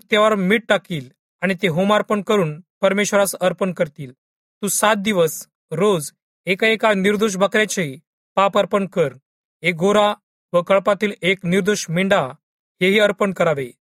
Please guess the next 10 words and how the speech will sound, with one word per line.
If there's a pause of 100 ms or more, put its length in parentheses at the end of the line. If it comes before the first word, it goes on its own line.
(120)
सात
दिवस
ते
वेदीचे
प्रायश्चित (120)
करतील (580)
व
तिला
शुद्ध
करतील.